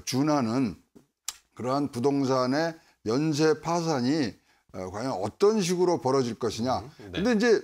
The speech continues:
Speaker 1: 뭐 분명히 이제, 에, 중국은 계획 경제고 통제 경제이기 때문에 과연 중국이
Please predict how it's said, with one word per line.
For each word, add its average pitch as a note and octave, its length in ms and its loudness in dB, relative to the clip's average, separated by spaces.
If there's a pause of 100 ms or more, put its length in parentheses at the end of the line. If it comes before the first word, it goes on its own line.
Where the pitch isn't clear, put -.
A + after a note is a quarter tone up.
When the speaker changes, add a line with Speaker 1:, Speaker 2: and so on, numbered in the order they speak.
Speaker 1:
뭐 F3+ 240 4
분명히 G#3 360 2
이제, F3+ 140 2
에, C3 680 2
중국은 F3 500 0
계획 F3 240 2
경제고 D#3+ 680 0
통제 G#3 280 -2
경제이기 C#3+ 420 -2
때문에 A#2+ 460 -4 (500)
과연 C#3 440 0
중국이 E3 580 0